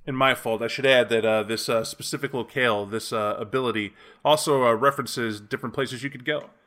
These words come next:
And there's a chart they give as well for it, so you could roll on that in addition to.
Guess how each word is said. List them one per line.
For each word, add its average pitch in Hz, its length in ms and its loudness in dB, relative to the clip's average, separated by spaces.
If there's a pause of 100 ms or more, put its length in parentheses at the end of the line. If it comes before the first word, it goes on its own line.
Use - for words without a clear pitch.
(360)
And 113 360 2
there's 117 160 -2
a 107 40 -12
chart 147 300 2
they 120 100 0
give 110 200 -2
as 101 100 -4
well 104 200 0
for 95 280 -6
it, - 80 -12 (300)
so - 160 -6
you 113 100 -2
could 107 140 -6
roll 104 180 0
on 104 120 -2
that 98 200 -4 (280)
in 127 80 -6
addition 123 480 -4
to. 123 320 -4